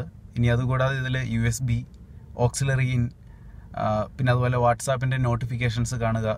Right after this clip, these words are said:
ഇത്, ഇതുപോലുള്ള പല ഫീച്ചേഴ്സും ഇനിയും ഉണ്ട്. അപ്പോൾ ഇതുപോലുള്ള കാര്യങ്ങൾ നിങ്ങൾ ഡയറക്റ്റ് നിങ്ങൾ തന്നെ ചെയ്ത് നോക്കുക, എങ്കിൽ കൂടുതലായിട്ട് നിങ്ങൾക്കൊരു എക്സ്പീരിയൻസും ആയിരിക്കും അത്.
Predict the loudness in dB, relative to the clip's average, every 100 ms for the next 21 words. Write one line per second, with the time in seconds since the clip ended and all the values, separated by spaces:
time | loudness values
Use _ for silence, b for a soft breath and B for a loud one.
0 | -4 -4 -2 0 0 2 2 2 4 4
1 | 4 -2 0 0 0 0 0 2 0 0
2 | -6 b b b b 0 2 4 4 4
3 | 4 2 0 0 2 2 2 6 6 4
4 | -2 -2 0 2 0 0 0 2 0 0
5 | -2 -4 -12 -8 -4 -2 0 2 4 4
6 | 2 -2 -4 -2 0 0 2 0 -2 -2
7 | 0 2 0 0 -2 -4 -8 -10